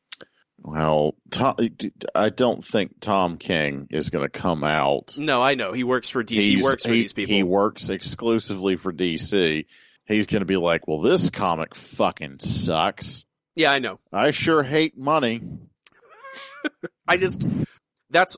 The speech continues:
Speaker 2: and that's all I think. I was like, "This is unnecessary." It's, it, I could not, I, there's a lot of people who seem to love it. Like, everywhere I was looking, it said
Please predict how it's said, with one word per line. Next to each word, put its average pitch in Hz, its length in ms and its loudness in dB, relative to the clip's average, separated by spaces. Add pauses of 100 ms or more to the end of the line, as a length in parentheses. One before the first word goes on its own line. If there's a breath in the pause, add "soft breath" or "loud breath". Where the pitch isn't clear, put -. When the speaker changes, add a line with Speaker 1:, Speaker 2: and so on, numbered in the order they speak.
Speaker 2:
and 170 100 0
that's 185 160 2
all 170 240 6
I 160 40 6
think. 147 200 0
I 123 40 0
was 123 120 -2
like, 120 220 0 (120)
"This 143 260 2
is 139 440 0 (180)
unnecessary." 131 840 2 (520)
It's, - 600 -2 (480)
it, 123 200 -4
I 131 120 0
could 165 200 -2
not, 147 300 2
I, 147 200 2 (360)
there's 147 220 2
a 160 40 -2
lot 165 120 4
of 160 40 0
people 143 220 -2
who 131 60 -4
seem 139 200 -2
to 120 80 -2
love 113 360 -2
it. 104 140 -6 (420)
Like, 120 100 -2
everywhere 139 500 2
I 127 100 4
was 123 120 -6
looking, 117 380 -2
it 113 160 -8
said 117 240 -2